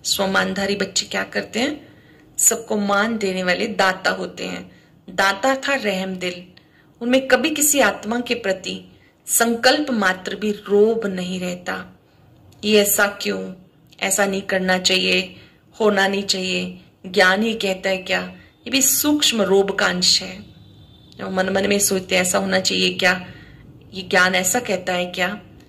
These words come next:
ऐसा क्यों?" ये सूक्ष्म रोब का अंश है।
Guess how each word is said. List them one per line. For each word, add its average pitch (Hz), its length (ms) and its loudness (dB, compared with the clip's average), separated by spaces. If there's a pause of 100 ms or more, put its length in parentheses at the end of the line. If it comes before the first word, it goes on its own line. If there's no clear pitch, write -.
(360)
ऐसा 196 260 4
क्यों?" 196 440 -2 (480)
ये 208 120 0
सूक्ष्म 294 580 2
रोब 185 260 2
का 185 160 -2
अंश 180 340 -2
है। 185 260 -12